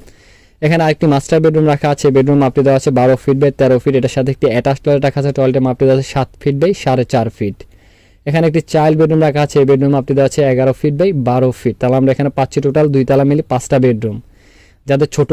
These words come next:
জায়গা চাচ্ছেন সুন্দর একটি আধুনিক মডেল ডুপ্লেক্স বাড়ি করতে, তারা চাইলে এই বিল্ডিংটা আপনি অনেক সুন্দরভাবে আপনার কম খরচের মধ্যে এই বিল্ডিংটি আপনার কমপ্লিট করতে পারেন। দর্শক বন্ধুরা, হিবিজিবি কাজ অনেকে চয়েস করে না, অনেকে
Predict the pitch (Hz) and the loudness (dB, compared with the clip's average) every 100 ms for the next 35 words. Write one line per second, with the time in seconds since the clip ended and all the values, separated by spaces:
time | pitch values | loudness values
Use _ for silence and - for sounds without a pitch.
0 | 151 151 151 147 139 - 143 - 151 151 | 2 2 2 -2 -4 -4 -6 -2 0 0
1 | 147 139 143 131 143 143 147 143 139 135 | 0 0 0 0 0 0 0 2 2 0
2 | 147 139 143 139 135 139 131 127 123 135 | 2 2 2 0 0 -2 0 0 0 0
3 | 127 123 127 123 131 123 127 - 135 131 | 2 0 0 -2 -2 -2 -2 -2 -4 0
4 | 131 131 131 135 135 131 127 147 143 - | 2 2 0 -4 -2 -2 0 0 0 -2
5 | 147 139 135 127 131 139 156 135 - 127 | -2 0 2 2 0 0 -4 -4 0 0
6 | 120 123 120 117 113 117 135 131 135 131 | 0 -2 -2 -2 -4 -2 -2 0 2 0
7 | 131 135 135 135 139 131 131 127 135 131 | 0 0 0 0 0 0 0 0 0 0
8 | 127 - 139 139 175 - - - - - | 0 0 2 2 0 -6 -20 -20 -20 -20
9 | - - 147 143 | -14 -2 2 4